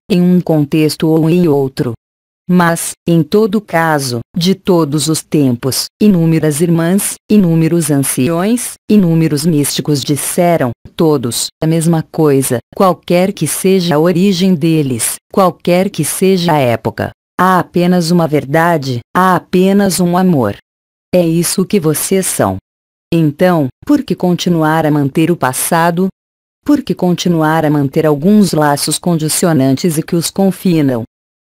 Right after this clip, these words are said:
Sejam livres, porque a liberdade é o que vocês são. Sejam autônomos, porque a autonomia é o que vocês são. Por que recusar nossas comunhões, nossas fusões,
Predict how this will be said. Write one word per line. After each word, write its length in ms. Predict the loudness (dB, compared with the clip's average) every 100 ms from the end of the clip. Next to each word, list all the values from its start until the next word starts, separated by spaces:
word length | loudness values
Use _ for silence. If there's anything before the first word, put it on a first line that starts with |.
| -14
Sejam 580 | -8 0 2 2 0 2
livres, 520 | 2 2 0 -4 -6 -12 -6
porque 240 | -6 0
a 120 | 0
liberdade 640 | 0 0 0 0 0 0 0
é 40 |
o 140 | 0 0
que 100 | 0
vocês 480 | 0 -2 -2 -2
são. 300 | -2 -2 -2 -4 _ _ _ _ -16
Sejam 540 | -10 0 2 2 2 0
autônomos, 760 | 0 0 2 2 0 0 -4 -14 -6
porque 260 | -6 -2
a 80 | 0
autonomia 680 | 0 0 0 2 2 2 2
é 20 |
o 40 | 2
que 140 | 0
vocês 460 | 0 -2 -2 -2 -2
são. 300 | -2 -2 -2 -10 _ _ _ _
Por 140 | -6 -4
que 140 | -2
recusar 600 | -2 -2 -2 0 0 0
nossas 460 | 0 0 0 -2 -2
comunhões, 800 | -2 2 2 2 0 -2 -4 -16 -4
nossas 400 | -2 0 -2 -4
fusões, 680 | -4 -4 0 0 0 -4 -10